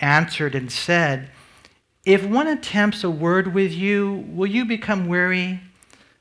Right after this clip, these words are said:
But who can withhold himself from speaking? Surely you have instructed many,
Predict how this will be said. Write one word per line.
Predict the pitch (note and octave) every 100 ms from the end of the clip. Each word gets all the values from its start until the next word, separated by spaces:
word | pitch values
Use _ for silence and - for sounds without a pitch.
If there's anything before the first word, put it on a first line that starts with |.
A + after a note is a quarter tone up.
| _ -
But | F#3+
who | C4+
can | - A#3
withhold | F#3 - - G#3 B3
himself | G#3+ F3 - E3 D#3+ -
from | E3 D#3
speaking? | - - E3+ E3+ - B2 A#2 A#2 _ _ _ _ _ _ _ -
Surely | - - F3+ G#3 F#3+
you | E3+ E3+
have | F3
instructed | D3 C3+ - C3+ - C3 B2
many, | B2 A#2 A#2+ C#3+